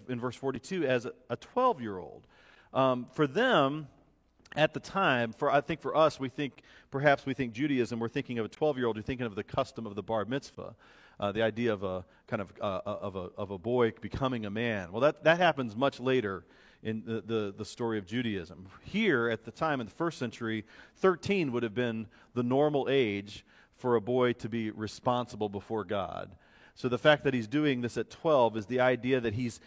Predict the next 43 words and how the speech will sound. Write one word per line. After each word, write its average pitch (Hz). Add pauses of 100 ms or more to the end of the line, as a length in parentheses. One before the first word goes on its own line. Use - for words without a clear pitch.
(140)
kind 156
of 120
stepping -
into 139
his 113
own. 104
This 107
is 123
a 123
little 143
bit 143
of 117
a, 107 (320)
of 107
an 117
anticipation 151 (420)
of 113
what 110
Jesus 113
is 104
to 104
become. 92 (640)
Uh, 104 (120)
so 139
he 143
is, 110 (360)
he 135
is 117
stepping 165
into 151
his 135
own. 113
He's 104
becoming 160
a 135
man, 120
and, 127
and 131
we're 139
gonna 180
see 240
him 95 (480)
and, 120